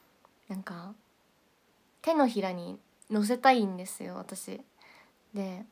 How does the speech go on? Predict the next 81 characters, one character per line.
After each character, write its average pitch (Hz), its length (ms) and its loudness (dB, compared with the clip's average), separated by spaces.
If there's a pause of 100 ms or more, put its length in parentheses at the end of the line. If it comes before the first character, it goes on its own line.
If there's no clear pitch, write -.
(100)
な - 80 -20
ん - 60 -20
か、 202 200 -14 (440)
ハ 214 120 -2
ム 226 100 6
ス - 40 -10
タ 180 80 -6
ー、 - 40 -14 (640)
な 202 60 -12
ん - 20 -14
か 196 160 -14
警 302 240 0
戒 302 280 4
し 294 40 -10
て - 100 -4
噛 320 220 -2
む 240 140 2
ん 185 60 -4
で 180 100 -10
す - 120 -14
よ 185 80 -8
ね。 180 220 -12 (160)
噛 - 140 0
ま 320 100 6
な 302 180 6
い 208 60 0
子 208 140 -2
を 190 400 -2 (420)
最 208 180 -6
初 208 120 -2
は 208 60 -2
飼 226 120 -2
っ 233 100 -2
た 185 120 -6
ん 180 80 -6
で 180 80 -12
す - 100 -16
け 180 100 -12
ど、 180 340 -8 (920)
な 202 80 -6
ん - 20 -6
か 185 120 -10
多 202 120 -8
分 180 60 -10
私 220 300 -4
が 226 260 2 (960)
持 208 100 4
っ 226 60 4
て 262 160 0
く 285 120 0
る 220 120 0
段 190 160 -2
階、 190 280 -4
家 240 140 4
ま 233 140 4
で 180 100 -2
運 208 300 0
ん - 20 4
で 226 80 2
く 233 120 0
る 208 40 2
段 185 220 -4
階 180 180 -4
と 180 80 -12
か 175 100 -8
で 175 120 -12
多 185 100 -10
分 170 240 -10
ビ 185 140 -6
ビ 208 100 2
ら 240 100 6
し 233 100 -2
ち - 80 -14
ゃ - 20 -8
っ 170 40 -12
て、 - 240 -12
振 180 300 -6
動 180 200 -6
と 202 100 -14
か - 120 -10
で。 - 140 -10